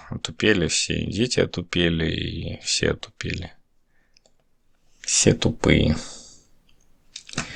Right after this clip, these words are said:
Безнадёга, безнадёга. И когда же всё это кончится, а?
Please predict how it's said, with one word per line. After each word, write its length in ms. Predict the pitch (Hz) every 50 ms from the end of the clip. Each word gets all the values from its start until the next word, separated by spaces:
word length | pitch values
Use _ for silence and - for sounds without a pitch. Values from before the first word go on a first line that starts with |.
| - - - - - - - - - _ _ _ _ _ _ - _ _ _ _ _ _ _ _ _ _ - - - - - - - - - - - - - - - - - - - - - - - - -
Безнадёга, 1700 | 85 80 80 127 151 165 147 135 113 117 127 143 135 110 95 107 120 120 117 101 90 90 101 101 92 98 101 95 92 95 98 98 101 98
безнадёга. 2000 | 90 - - 76 78 80 82 82 82 82 87 90 82 85 90 92 101 104 98 92 98 104 123 127 131 135 135 135 131 127 113 113 113 113 113 113 117 117 113 110 104 92
И 40 | 90
когда 400 | - - 82 82 90 101 113 117
же 120 | 113 95
всё 220 | - - - - -
это 160 | - - 82
кончится, 800 | - - - - 80 80 78 78 - - - - - - - 78
а? 320 | 78 80 87 95 104 107